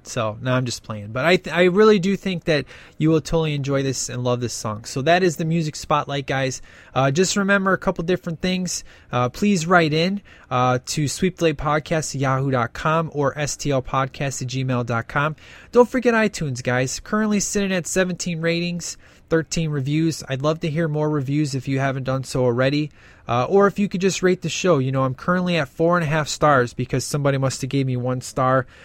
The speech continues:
So knock my rating down from five stars to four and a half stars. But, you know, I don't want people to lie. If that's how they felt, that's how they felt. What can you do?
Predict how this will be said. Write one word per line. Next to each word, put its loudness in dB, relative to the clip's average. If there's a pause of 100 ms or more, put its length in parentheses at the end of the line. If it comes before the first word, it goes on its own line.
(120)
So -2
knock 0
my 0
rating 0
down 0
from -8
five 0
stars -2
to -8
four -4
and -4
a -6
half -2
stars. -2
But, -2 (100)
you -4
know, 0 (360)
I 0
don't 2
want -2
people -2
to 2
lie. 2
If -2
that's -2
how 0
they 0
felt, 4
that's -2
how 4
they 4
felt. 2
What 2
can -8
you -4
do? -6